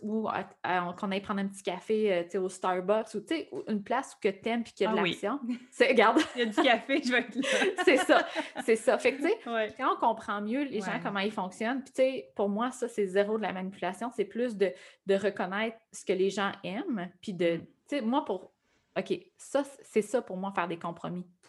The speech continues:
Speaker 1: C'est pas de faire des choses qu'on n'aime pas, c'est plus de prendre en considération comment les, les autres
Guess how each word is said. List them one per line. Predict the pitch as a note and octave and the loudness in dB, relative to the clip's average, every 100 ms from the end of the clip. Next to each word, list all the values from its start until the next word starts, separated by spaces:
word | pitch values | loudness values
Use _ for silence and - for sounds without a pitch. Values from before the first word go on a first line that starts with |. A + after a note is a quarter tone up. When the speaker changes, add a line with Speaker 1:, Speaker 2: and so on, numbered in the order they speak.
| _ _ | _ _
Speaker 1:
C'est | - | -2
pas | A3 C4+ | 2 4
de | A3 | 4
faire | D4+ G#3+ | 2 0
des | F3+ | 0
choses | A3 G#3+ | -4 -6
qu'on | F#3+ | -6
n'aime | F#3 F#3+ | -6 -6
pas, | C4+ | -4
c'est | G#3 | -2
plus | - C#4 | -2 0
de | G3+ | 0
prendre | F3 - B3 B3 | 0 0 0 -2
en | |
considération | - G3 G3+ G3 - A3+ A#3 | -4 -4 -4 -6 -6 -8 -6
comment | A3 G3+ G#3+ | -4 -2 0
les, | F#3+ - | -2 -4
les | F3+ G3 F3+ | 0 0 2
autres | G3+ A3+ G3+ - | 2 0 -4 -14